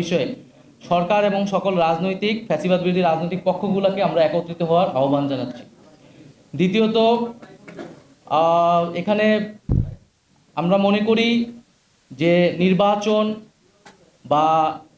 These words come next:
একটি রাজনৈতিক দল কার্যক্রম করতে পারবে কি কার-, পারবে না, এটি সম্পূর্ণই একটি রাজনৈতিক সিদ্ধান্ত এবং এই সিদ্ধান্ত নেওয়ার এখতিয়ার কেবলমাত্র সরকার, রাজনৈতিক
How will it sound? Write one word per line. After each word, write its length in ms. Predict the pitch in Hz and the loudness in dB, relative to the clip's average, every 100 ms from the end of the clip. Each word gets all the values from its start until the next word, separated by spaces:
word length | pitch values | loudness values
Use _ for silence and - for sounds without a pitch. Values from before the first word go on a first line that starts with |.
| _ _ _ _ | _ _ _ _
একটি 140 | _ 135 | _ 0
রাজনৈতিক 500 | 165 175 190 190 196 | 0 0 -4 -4 -2
দল 240 | 185 185 185 185 185 | 2 4 2 -2 -2
কার্যক্রম 400 | 165 165 180 190 | -2 0 -2 -2
করতে 220 | 190 190 190 | -2 -2 -2
পারবে 260 | 175 175 | -2 -2
কি 80 | 196 | -4
কার-, 320 | 196 185 180 170 | -2 -2 -2 -6
পারবে 260 | - 185 202 | -2 0 0
না, 120 | 170 110 - | -2 -4 -10
এটি 140 | 143 196 | -10 -4
সম্পূর্ণই 600 | 208 196 214 220 226 240 247 - - _ _ - | -2 0 0 2 2 2 -2 -6 -16 _ _ -2
একটি 140 | 180 | 2
রাজনৈতিক 440 | 175 185 214 220 | 2 2 0 -2
সিদ্ধান্ত 420 | - - 190 175 - | -2 0 0 0 0
এবং 200 | 123 175 185 | 0 0 0
এই 60 | 202 | 0
সিদ্ধান্ত 300 | 196 208 208 | 2 2 2
নেওয়ার 280 | 214 214 214 | 2 2 0
এখতিয়ার 420 | 202 202 214 214 - | -4 -2 0 0 2
কেবলমাত্র 840 | 190 208 220 226 - 175 180 180 202 208 214 - - - - | 0 0 -2 -6 -4 -2 -2 0 0 0 -6 -14 -20 -20 -20
সরকার, 460 | - 175 175 196 196 185 | -4 -2 2 2 2 2
রাজনৈতিক 540 | 170 170 190 190 | 0 -2 -4 -2